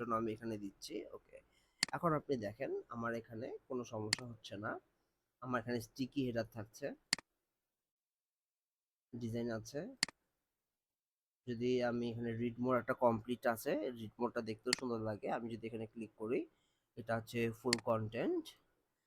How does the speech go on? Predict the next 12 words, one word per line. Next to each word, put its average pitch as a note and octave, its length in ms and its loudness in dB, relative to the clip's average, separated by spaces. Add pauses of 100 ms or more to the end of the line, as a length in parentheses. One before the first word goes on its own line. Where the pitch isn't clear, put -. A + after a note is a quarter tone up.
(220)
এবং A#2 180 4 (280)
কনটেন্টের B2 500 2 (100)
নিচে C3 200 0 (140)
যদি A#2 180 0 (120)
যাই, A2+ 180 -2 (160)
সেক্ষেত্রে A#2+ 420 -6 (140)
আমার A2+ 240 0 (140)
ফরওয়ার্ড A2+ 400 2 (100)
এবং A2+ 140 -4 (120)
ব্যাকওয়ার্ডে A2 440 -4
কী A#2+ 140 -10
কী A#2+ 80 -10